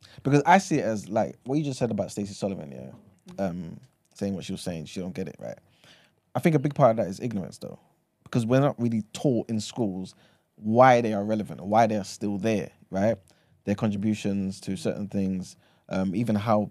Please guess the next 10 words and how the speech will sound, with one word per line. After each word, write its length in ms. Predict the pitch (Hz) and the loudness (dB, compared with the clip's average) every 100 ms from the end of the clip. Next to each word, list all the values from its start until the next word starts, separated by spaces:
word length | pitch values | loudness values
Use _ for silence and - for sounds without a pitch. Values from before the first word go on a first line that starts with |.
| - | -4
Britain's 280 | 107 98 95 | -4 -4 -4
seen 280 | - 113 95 | -2 0 0
in 60 | |
the 80 | 90 | 0
world 420 | 90 113 92 58 - | 6 6 6 0 -10
because 240 | - 135 | 0 2
of 60 | 117 | 4
them, 160 | 98 - - | 0 -4 -12
right? 260 | 92 104 127 - _ _ _ _ _ _ - - _ - - | 0 2 0 -4 _ _ _ _ _ _ -20 -20 _ -10 6
But 180 | 131 | 6